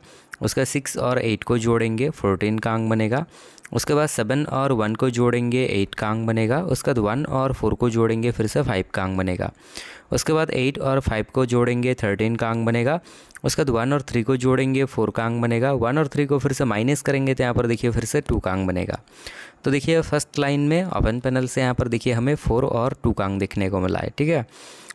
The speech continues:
तो अभी मैं आप लोगों को ये लाइन और एक बार समझा देता हूँ, जो कि ये फर्स्ट लाइन ओपन पैनल से। तो देखिए लाइन और एक बार क्यों समझाऊँगा, अभी ये भी मैं आप लोगों को बोल देता हूँ, क्योंकि देखिए बहुत लोगों को एक बार में लाइन समझ में नहीं आता है,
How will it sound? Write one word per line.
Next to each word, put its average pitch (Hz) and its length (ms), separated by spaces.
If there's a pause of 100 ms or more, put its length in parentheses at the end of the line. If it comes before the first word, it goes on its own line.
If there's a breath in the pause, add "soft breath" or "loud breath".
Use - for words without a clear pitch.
(100)
तो 127 60
अभी 127 160
मैं 165 120
आप 156 160
लोगों 151 220
को 151 140
ये 135 160
लाइन 131 300
और 113 120
एक 104 140
बार 120 140
समझा 107 340
देता 107 240
हूँ, 113 140
जो 110 140
कि 110 120
ये 107 80
फर्स्ट - 340
लाइन 110 200
ओपन 104 240
पैनल 104 280
से। 139 220 (600 loud breath)
तो 160 60
देखिए 165 240
लाइन 131 260
और 139 80
एक 131 100
बार 135 120
क्यों 139 160
समझाऊँगा, 127 520
अभी 113 200
ये 107 100
भी 110 120
मैं 127 100
आप 120 140
लोगों 120 200
को 117 100
बोल 113 200
देता 113 220
हूँ, 139 180 (480 loud breath)
क्योंकि 156 260
देखिए 165 340
बहुत 127 360
लोगों 143 220
को 147 260
एक 107 220
बार 123 160
में 131 120
लाइन 110 280
समझ 120 280
में 117 120
नहीं 113 240
आता 101 260
है, 127 180